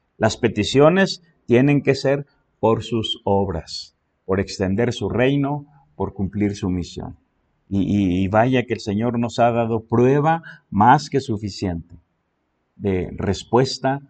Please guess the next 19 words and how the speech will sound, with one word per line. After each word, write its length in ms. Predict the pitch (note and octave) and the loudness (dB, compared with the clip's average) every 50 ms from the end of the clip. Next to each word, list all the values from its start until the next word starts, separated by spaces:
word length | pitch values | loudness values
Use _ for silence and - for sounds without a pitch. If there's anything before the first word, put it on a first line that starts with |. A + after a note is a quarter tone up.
| _ _ _ _ | _ _ _ _
a 120 | - F#2 | -6 -4
las 460 | G2 F#2+ F#2+ F2+ F#2 - - - - _ - | -2 0 0 0 0 -2 -8 -14 -18 _ -8
oraciones, 920 | G2+ F#2+ F2 F2 D#2+ - - F2 E2 D#2+ D#2+ D#2 D2 - - - - - _ _ _ _ _ _ - | -6 -4 -4 -4 -4 -4 -4 -4 -4 -4 -4 -8 -8 -10 -14 -16 -18 -20 _ _ _ _ _ _ -6
respuesta 800 | - F#2+ - - - - A2 B2 A#2+ - - C3 B2 B2 B2+ - _ _ _ _ | -4 -4 -4 -4 0 2 2 2 2 2 0 0 0 0 0 -6 _ _ _ _
a 120 | - - G2 | 0 0 2
las 240 | G2 F#2+ F#2+ - - | 2 2 0 -2 -4
peticiones 880 | - F#2+ - - F2+ E2+ - - G#2 G#2+ G#2+ A2+ A2 G#2+ G#2 - - - | -6 -6 -4 -6 -6 -6 -2 0 0 2 2 2 0 -2 -2 -6 -12 -8
que, 460 | _ - F#2+ F2+ F2 F2 E2+ - - _ _ | _ -4 -2 -2 -2 -4 -6 -10 -14 _ _
que 120 | - G#2 F#2+ | -4 -4 -2
tenemos. 680 | - G2 F2 E2 E2 E2 D#2 D#2 D2+ D2 - - - _ _ _ _ _ _ _ _ _ _ _ _ _ _ _ | -2 -4 -6 -6 -6 -6 -6 -8 -8 -10 -14 -18 -20 _ _ _ _ _ _ _ _ _ _ _ _ _ _ _
Ahora, 340 | - B2 C#3 C#3+ B2 G2 - _ _ _ _ _ _ _ _ _ _ _ _ _ _ _ _ _ _ _ _ _ _ _ _ _ _ _ _ _ _ _ | 8 10 10 10 8 4 2 _ _ _ _ _ _ _ _ _ _ _ _ _ _ _ _ _ _ _ _ _ _ _ _ _ _ _ _ _ _ _
el 120 | - A#2 A#2+ | 2 4 6
material 800 | C3 C3+ B2 - C3+ B2+ D3 F3 F3+ D#3+ B2+ A2+ A#2 A#2 A2+ - _ _ _ _ _ _ _ _ _ _ | 6 6 6 6 4 6 8 8 8 8 6 4 2 -2 -6 -12 _ _ _ _ _ _ _ _ _ _
didáctico 960 | - G2 A2+ G#2+ G#2 A#2+ C3+ D3 C#3+ - - A#2+ A2 - - - A#2 A#2 A2+ | -2 0 2 4 6 8 8 6 6 2 -2 -2 -2 -2 -2 -2 -2 -2 -2
que 120 | - G2 F2+ | -4 -6 -4
quiero 300 | - A2 G#2+ A2 A#2+ - | -2 -2 0 0 0 0
compartir 720 | - G#2 F#2+ F2 - G2 E2+ E2 - - C#3 E3+ E3+ D#3 | 0 -2 -2 -2 -2 -2 -4 -4 -2 0 2 2 2 2
con 180 | - C3 B2 | 0 -2 -2
ustedes, 800 | A2+ G2 - - F#2 F2 F2 F2+ G#2 A2+ A2+ - - - - - | -2 -2 -4 -4 -2 -2 0 0 -2 -4 -4 -6 -12 -18 -20 -20